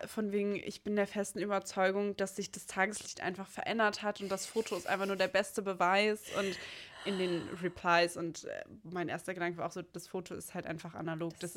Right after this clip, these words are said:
Speaker 2: ist
Speaker 1: ist halt nicht
Speaker 2: analog.
Speaker 1: digital, das ist nicht mit dem iPhone oder whatever.
Speaker 2: Das ist
Speaker 1: Das
Speaker 2: analog.
Speaker 1: ist analog, das fängt Licht einfach anders ein. Also das sah einfach anders aus, weil es halt eine andere Fotografietechnik
Speaker 2: Ja.
Speaker 1: ist. Ja,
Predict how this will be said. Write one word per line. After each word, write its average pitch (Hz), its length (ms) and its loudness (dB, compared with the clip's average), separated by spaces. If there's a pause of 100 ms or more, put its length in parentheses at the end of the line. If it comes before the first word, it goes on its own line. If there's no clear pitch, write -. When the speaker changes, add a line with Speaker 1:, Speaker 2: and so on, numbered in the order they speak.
Speaker 2:
ist - 60 -10
Speaker 1:
ist - 40 -8
halt 175 160 0
nicht 226 300 -2
Speaker 2:
analog. 190 80 -4
Speaker 1:
digital, 185 480 4
das 180 160 -2
ist 175 140 -10
nicht 170 120 -8
mit 175 80 -2
dem 170 80 -4
iPhone 185 520 0
oder 175 380 0
whatever. 190 500 2
Speaker 2:
Das - 140 -16
ist - 200 -16 (140)
Speaker 1:
Das 196 100 -2
Speaker 2:
analog. 208 120 -6
Speaker 1:
ist - 160 -12
analog, 180 400 -4
das 170 160 -8
fängt 208 380 -6
Licht 226 360 -4
einfach 220 360 2
anders 202 340 -2
ein. 190 300 2
Also 196 260 0 (340)
das 202 220 -2
sah 214 220 6
einfach 214 400 0 (680)
anders 196 320 2
aus, 226 360 6
weil 214 220 8
es - 140 -12
halt 220 280 4
eine - 280 -10
andere 214 460 4 (220)
Fotografietechnik 240 1040 -2
Speaker 2:
Ja. 214 160 4
Speaker 1:
ist. 240 220 -6 (680)
Ja, - 240 0